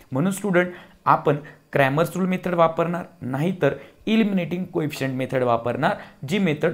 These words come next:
तुम्ही नाइन्थ स्टँडर्डला पण शिकलेला आहात. आता स्टुडंट, की आपण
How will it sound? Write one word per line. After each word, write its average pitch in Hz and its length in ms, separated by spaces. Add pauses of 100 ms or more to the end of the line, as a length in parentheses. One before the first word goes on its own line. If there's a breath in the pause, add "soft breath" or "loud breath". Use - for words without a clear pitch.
तुम्ही 170 160
नाइन्थ 151 320
स्टँडर्डला 202 420
पण 226 200
शिकलेला 117 420
आहात. 104 220 (420 loud breath)
आता 147 220
स्टुडंट, 165 460 (360 loud breath)
की 196 120 (120)
आपण 151 400